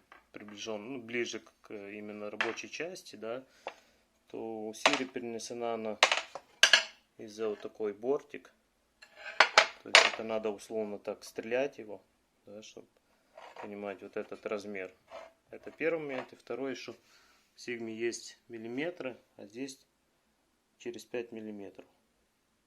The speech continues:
Видимо, для итальянцев, инженеров, скажем, Siri, не так уж это важно. Ну, вот эта пластиковая часть, не знаю. Как бы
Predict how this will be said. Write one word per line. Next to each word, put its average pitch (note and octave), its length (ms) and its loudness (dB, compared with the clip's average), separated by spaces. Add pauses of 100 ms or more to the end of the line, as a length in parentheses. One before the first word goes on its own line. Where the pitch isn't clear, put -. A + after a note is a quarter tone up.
(520)
Видимо, A#2 420 -8 (280)
для A2 140 -10
итальянцев, A2+ 540 -8 (1300)
инженеров, C#3+ 800 4 (600)
скажем, A#2+ 380 -2
Siri, D#3 360 -2
не C3 200 -4
так C#3 260 4
уж C#3 160 -4
это B2 220 -2
важно. G#2 420 -2 (1080)
Ну, C3 200 -4
вот A2 140 -8
эта A#2+ 200 -4
пластиковая A2+ 640 -2
часть, C#3 380 -4
не G#2+ 80 -16
знаю. G2 240 -18 (1040)
Как - 420 -16
бы - 80 -20